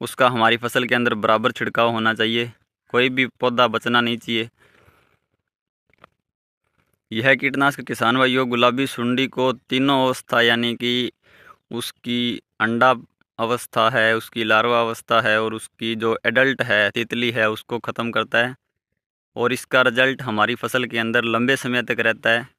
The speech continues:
यानी कि एक बार हमें स्प्रे करने के बाद कम से कम दस दिन तक इसका रिजल्ट हमारी फसल के अंदर रहेगा और दस दिन के बाद हमें फिर से कोई अच्छे कीटनाशक का स्प्रे करने की आवश्यकता होगी।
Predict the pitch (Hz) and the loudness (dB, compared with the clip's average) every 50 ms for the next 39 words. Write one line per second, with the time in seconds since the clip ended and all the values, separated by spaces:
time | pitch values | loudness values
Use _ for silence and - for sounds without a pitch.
0 | _ _ _ _ _ _ _ _ _ _ _ _ _ _ _ _ _ _ _ _ | _ _ _ _ _ _ _ _ _ _ _ _ _ _ _ _ _ _ _ _
1 | _ _ 117 113 113 117 117 110 123 120 120 123 117 120 123 135 131 120 123 117 | _ _ -6 -4 -4 -4 -6 -6 -4 -2 -2 -2 -2 -2 0 0 0 0 0 -2
2 | 107 107 107 107 110 117 117 120 120 120 117 - - 117 123 - 127 127 117 120 | -4 -4 -2 -2 -2 -2 -2 -2 -4 -6 -4 -6 -6 -4 -2 0 0 0 0 -2
3 | 113 110 113 110 110 104 110 107 101 107 107 110 110 113 110 - _ _ - 117 | -4 -4 -4 -6 -2 -2 -4 -2 0 2 2 2 0 -2 -8 -14 _ _ -6 -6
4 | 117 113 - 120 113 104 120 113 113 110 107 110 120 - - - 117 113 117 110 | -6 -4 -2 -4 -2 -2 -2 -4 -2 -4 -2 -2 -4 -4 -6 -8 -6 -6 -6 -4
5 | - 117 110 110 107 104 - _ - 107 104 101 110 110 110 107 113 98 98 98 | -4 -6 -6 -6 -10 -14 -8 _ 0 0 2 2 2 0 0 0 -4 -4 -2 -2
6 | 101 98 107 104 - 110 107 101 113 107 107 107 107 101 110 110 110 110 107 107 | -4 -6 -8 -8 -6 -8 -6 -6 -6 -6 -4 -4 -2 0 0 0 2 0 0 -2
7 | 104 _ _ _ _ _ _ _ _ _ - 104 101 101 120 117 110 117 117 117 | -2 _ _ _ _ _ _ _ _ _ -8 -8 -4 -4 -4 -4 -2 -4 -4 -2
8 | 107 113 107 110 110 107 107 113 104 104 104 - - 123 120 - - - 120 117 | -2 0 2 2 2 2 2 0 -2 -6 -6 -4 -4 -4 -4 -4 -4 -2 -2 -2
9 | 107 - 110 110 110 110 - - 117 104 - 107 104 107 107 107 107 - - _ | -2 -2 -4 -4 -4 -4 -2 -4 -4 -4 -4 -6 -4 0 0 0 0 -2 -6 _
10 | - 104 - - 98 - 107 107 101 101 101 101 104 104 104 113 110 107 104 101 | -4 -4 -4 -6 -10 -4 -4 -4 -2 -2 -4 -4 -4 -6 -4 -2 0 0 0 0
11 | - - _ _ - 98 101 92 92 92 87 85 | -2 -10 _ _ -2 -2 -2 -4 -6 -8 -10 -10